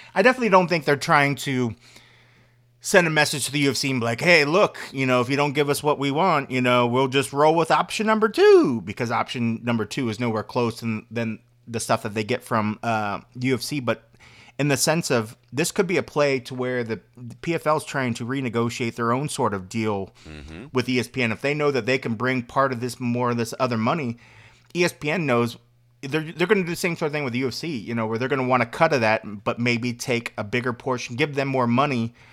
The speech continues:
Speaker 1: um, up front in the possibility of either taking all the pay-per-view or at least a portion. Maybe it'll be more of a,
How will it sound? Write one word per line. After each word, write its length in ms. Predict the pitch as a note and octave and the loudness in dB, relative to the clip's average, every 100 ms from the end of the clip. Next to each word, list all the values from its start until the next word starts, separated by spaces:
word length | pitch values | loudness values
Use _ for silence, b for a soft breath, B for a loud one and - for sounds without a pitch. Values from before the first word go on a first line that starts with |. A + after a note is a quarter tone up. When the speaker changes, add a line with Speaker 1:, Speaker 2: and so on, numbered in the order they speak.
| b b b | b b b
Speaker 1:
um, 460 | A#2 A2+ G#2 G2+ G#2+ - - | 0 2 2 -2 -8 -10 -2
up 180 | C3+ - | -2 -2
front 440 | - D#3+ C#3 A#2+ - b b b - | 0 2 2 -2 -14 b b b -4
in 100 | C#3 | -2
the 80 | A#2+ | 0
possibility 600 | B2+ A#2 B2 B2 A#2+ A2+ | 0 -2 -2 -2 -2 -2
of 100 | F#2+ | -6
either 420 | C#3 C3 A2+ G2+ - | -4 -2 -2 -4 -8
taking 400 | - F3 C#3 A#2 - | -4 -4 -4 -8 -2
all 220 | G#3+ C4 | 2 2
the 100 | D#3+ | 0
pay-per-view 640 | A#2+ A#2 A2 G#2+ A2+ C#3+ - - | -6 -6 -6 -4 -4 -6 -8 0
or 200 | A3 G#3 | 2 2
at 100 | - | -2
least 200 | F3+ - | -8 -8
a 40 | |
portion. 420 | A#2+ A3 G3 G2 | -4 -2 -2 -6
Maybe 200 | G#2 B2 | -8 -6
it'll 100 | C#3+ | -6
be 100 | C#3 | -6
more 240 | C3+ C#3 D3 | -8 -2 -2
of 80 | C3 | 0
a, 180 | A#2 | -2